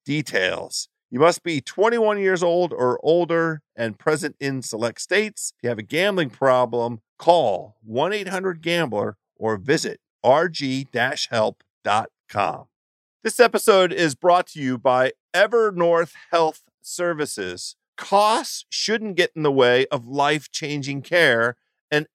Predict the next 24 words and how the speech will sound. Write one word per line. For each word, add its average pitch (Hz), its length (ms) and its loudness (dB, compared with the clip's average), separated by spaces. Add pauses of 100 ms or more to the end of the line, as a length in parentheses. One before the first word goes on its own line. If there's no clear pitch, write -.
Evernorth 190 600 2
is 139 140 -10
doing 151 480 -2
everything 202 400 -2
in 170 120 -2
their 165 180 2
power 107 460 -4
to 127 100 -4
make 147 480 -4 (100)
that 135 360 2 (300)
possible. 135 680 -4 (260)
Behavioral 196 840 2
health 165 440 0
solutions 156 760 -6
that 139 160 0 (100)
also 196 560 0
keep 196 400 -10
your 160 360 0
projections 165 880 -4 (220)
at 190 240 2
their 180 220 2
best. 160 420 -2
It's 202 120 -6
possible. 233 720 -2